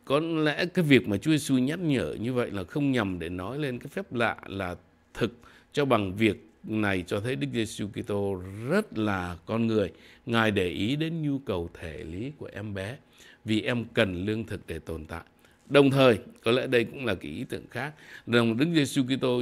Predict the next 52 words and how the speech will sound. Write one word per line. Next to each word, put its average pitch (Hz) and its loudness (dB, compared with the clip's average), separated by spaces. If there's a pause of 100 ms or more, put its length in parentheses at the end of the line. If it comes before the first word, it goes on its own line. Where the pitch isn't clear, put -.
(160)
cũng 151 -2
như 147 8 (140)
muốn 151 2
gửi 101 2
đến 113 -2
mọi 131 -2
người 104 0
lời 90 -4
nhắc 135 -8
nhở 90 -4 (120)
là 87 -8 (320)
hãy 107 -6 (120)
chú 117 -2
ý 131 -2 (200)
tôn 113 -2
trọng 101 -8 (360)
và 95 -4
bảo 85 -8
vệ 92 -8
sự 73 -12
sống 117 -10
đã 139 -10
được 104 -8
trao 92 -14
tặng. - -20 (480)
Ừ, 87 -14 (180)
cho 104 -6
ăn 101 -10 (340)
là 85 -8
cái 95 -8
cách 123 -10 (380)
để 87 -8
mà 85 -12
bảo 82 -16
vệ 87 -10 (140)
cái 104 -12
sự - -14
sống. 82 -12 (520)
Thì - -10
có 104 0
lẽ 101 -4
đó 101 -8
cũng 139 -8
là 98 -8
cái 95 -10
cách 127 -10
mà 85 -12
Chúa - -10
Giêsu 101 -8
muốn 95 -10
nhắc 117 -16
nhở 95 -10